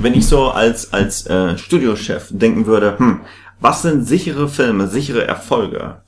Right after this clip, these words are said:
die sicherlich gut ankommen können? Klar, <clears throat> du hast zum einen die Option, ich mache einfach ein Sequel, eine späte Fortsetzung. Wir gucken einfach, was ist vierzig Jahre später. Wieso dreht man nicht heute Sequels zu alten Filmen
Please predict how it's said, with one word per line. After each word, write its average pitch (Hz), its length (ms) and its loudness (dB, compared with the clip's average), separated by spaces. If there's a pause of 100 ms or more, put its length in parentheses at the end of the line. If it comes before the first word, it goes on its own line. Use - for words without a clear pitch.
die 110 320 0
sicherlich 113 500 -4
gut 110 180 -6
ankommen 87 380 -4
können? - 200 -12 (300)
Klar, - 180 0 (160)
<clears throat> - 140 0
du 101 80 2
hast - 300 -2 (240)
zum 107 180 -2
einen 123 220 2
die 127 80 0
Option, 131 600 -2
ich 110 120 -6
mache 147 200 2
einfach 131 300 -2
ein 131 80 -6
Sequel, - 460 -8 (280)
eine 107 220 0
späte 143 320 -2
Fortsetzung. - 580 -4
Wir 147 100 2
gucken 294 240 -2
einfach, 160 300 0
was 143 180 0
ist 147 180 -4 (220)
vierzig 170 380 0
Jahre 127 260 2
später. - 440 -8 (220)
Wieso 120 680 0
dreht 123 340 0
man 95 260 2
nicht - 420 -4 (340)
heute 165 680 -2
Sequels - 1040 -4
zu - 340 -8
alten 185 440 2
Filmen 131 720 0